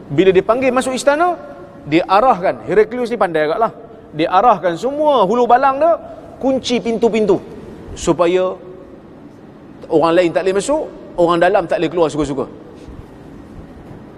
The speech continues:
Kemudian, summa tala', kemudian dia pun muncul. Dia kata, "Ya ma'syara Rum, wahai orang-orang Rum,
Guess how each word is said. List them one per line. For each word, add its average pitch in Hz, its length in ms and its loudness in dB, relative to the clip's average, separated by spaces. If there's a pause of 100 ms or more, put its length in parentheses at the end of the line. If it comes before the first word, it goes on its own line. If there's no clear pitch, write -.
(360)
Kemudian, 170 480 2 (480)
summa 180 320 0
tala', 139 480 0
kemudian 180 320 -4
dia 170 160 2
pun 170 160 0
muncul. 208 320 2 (480)
Dia 156 80 6
kata, 143 400 0 (240)
"Ya 180 320 4
ma'syara 233 480 4
Rum, 233 400 4 (320)
wahai 196 240 2
orang-orang 220 400 0
Rum, 247 320 0